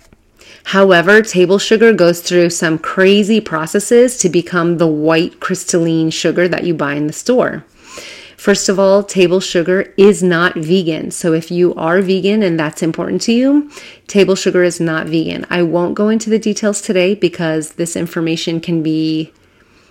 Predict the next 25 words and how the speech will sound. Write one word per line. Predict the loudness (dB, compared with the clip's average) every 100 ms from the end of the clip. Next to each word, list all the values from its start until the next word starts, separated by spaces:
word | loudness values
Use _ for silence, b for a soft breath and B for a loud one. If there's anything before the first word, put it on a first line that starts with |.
| b b b -4
gross | 0 2 2 0 -2
or | -2 -2
scary | -2 -2 0 -2
for | -2 -4
some | 0 0
people, | 0 0 2
but | 2 0
I | 0
do | 0 0 0
encourage | 0 -2 -2 0 0
you | 0
to | 0 -2
do | 0 2
an | 2
internet | 0 -2 0 -2 -4
search | -2 -2 -2 -6
about | -4 -2 0
what | 0 -2 0
makes | -2 -2
table | -4 -2 -2
sugar | -4 -2 -2 -2
vegan | -2 -2 0 0
or | 0
not | 0 -2 0
vegan | 0 0 -2 -4 -8